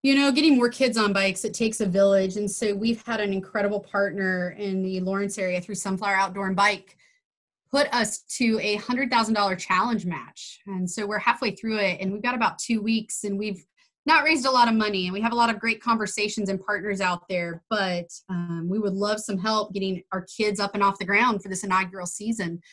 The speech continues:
spring of twenty-one. So yeah, support us and,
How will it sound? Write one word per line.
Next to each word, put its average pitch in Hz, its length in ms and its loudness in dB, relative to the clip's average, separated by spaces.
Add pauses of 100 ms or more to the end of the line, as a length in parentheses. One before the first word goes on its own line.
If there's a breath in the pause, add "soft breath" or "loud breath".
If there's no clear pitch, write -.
(120)
spring 214 300 -2
of 202 120 0
twenty-one. 185 680 0 (380)
So 180 680 -2 (120)
yeah, 220 300 4
support 233 460 -4
us 247 260 -2
and, 175 380 -2